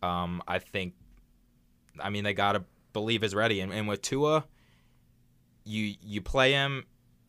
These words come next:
because you believe in the ceiling. You believe in his ceiling. Ryan Fitzpatrick can only, I mean, he's a, he's a great guy. He's done a lot. He's been a blessing for a lot of teams,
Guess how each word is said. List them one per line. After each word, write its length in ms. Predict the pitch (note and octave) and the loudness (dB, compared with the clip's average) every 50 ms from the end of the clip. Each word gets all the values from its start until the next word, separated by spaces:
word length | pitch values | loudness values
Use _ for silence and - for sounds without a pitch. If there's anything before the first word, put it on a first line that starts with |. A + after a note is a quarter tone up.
| _ _ _ _ _ _ _ _ - | _ _ _ _ _ _ _ _ -10
because 300 | G#2+ A2+ G#2+ C3+ C3 A2 | -8 -4 -2 0 0 0
you 80 | A2 A2 | 0 0
believe 400 | F#2+ G2+ G2 G#2 G#2 G#2 G#2 F#2+ | 0 0 2 2 4 2 2 2
in 100 | G2 F#2+ | 0 -4
the 80 | F2+ F2 | -6 -6
ceiling. 520 | - - F#2 E2+ D#2+ C2 G1+ G1+ D2 - - _ _ - - | -6 -6 -4 -6 -6 -6 -10 -14 -18 -20 -20 _ _ -18 -12
You 80 | - F#2+ | -8 -4
believe 240 | A#2 A2 A2 A2 G2+ | 0 2 2 2 2
in 80 | G2+ | 0
his 100 | G2 F#2 | -2 -2
ceiling. 380 | - - F2+ D#2+ D2 B1 D2+ D#2+ | -4 -4 -6 -6 -6 -8 -6 0
Ryan 240 | G2 A2 C3 D#3 D#3 | 2 2 4 2 0
Fitzpatrick 520 | - - - - A#2 A#2 A#2+ - - - | -4 -6 -2 0 2 2 2 0 -4 -8
can 140 | - A#2 G#2 - | -8 -10 -8 -6
only, 260 | A2+ A#2 A#2+ - - | -6 -6 -6 -6 -6
I 40 | A2+ | -4
mean, 100 | A#2+ B2+ | -4 -2
he's 100 | B2 A#2 | -2 -4
a, 60 | B2+ - _ _ - | -6 -6 _ _ -10
he's 140 | A#2 A#2 A#2 | -10 -8 -6
a 60 | A2+ | -4
great 240 | G2+ C3+ D3 D3 - | -2 -2 0 2 4
guy. 160 | A2+ A2 A2 | 6 6 6
He's 100 | G#2+ G2 | 6 4
done 140 | B2 A#2 G#2+ | 2 0 2
a 60 | F2+ | 2
lot. 380 | F2 F#2+ G#2 A2 A2+ - - - - - | 2 4 6 8 6 6 4 -2 -18 -10
He's 140 | - B2+ B2 | -6 -4 0
been 100 | C#3 D#3 | 2 2
a 60 | A2+ | 2
blessing 400 | F2+ G#2+ A2+ B2 A#2+ - A2+ G2+ | 2 4 4 4 4 2 -2 -2
for 100 | - G2 | 0 0
a 60 | F#2+ | 4
lot 200 | F#2 G#2+ A2+ A#2 | 6 8 8 8
of 80 | G#2+ - | 6 4
teams, 460 | - - G#2+ G#2 G#2 G2 F#2 - - | 0 -2 -2 -2 -2 -4 -6 -10 -12